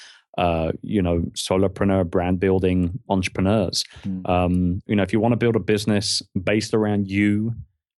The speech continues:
Speaker 1: your skills, your expertise, what you're all about, then, you know, we want Youpreneur to become the, uh, primary source of not only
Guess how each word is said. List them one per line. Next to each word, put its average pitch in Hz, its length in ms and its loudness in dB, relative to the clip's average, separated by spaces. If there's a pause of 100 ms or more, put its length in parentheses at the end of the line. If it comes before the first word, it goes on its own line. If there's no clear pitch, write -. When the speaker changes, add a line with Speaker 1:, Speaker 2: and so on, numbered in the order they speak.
Speaker 1:
your 101 100 0
skills, 104 500 0
your 104 100 0
expertise, 101 720 -2
what 110 160 -2
you're 104 200 0
all 92 140 0
about, 92 560 -2 (420)
then, 95 420 0 (240)
you 110 80 0
know, 92 140 0
we 98 220 0
want 104 320 -2
Youpreneur 101 480 0
to 98 60 -2
become 92 600 0
the, 92 560 -2 (460)
uh, 87 160 -2
primary 92 600 -2
source - 600 -2 (120)
of 87 320 -2
not 143 160 2
only 98 440 2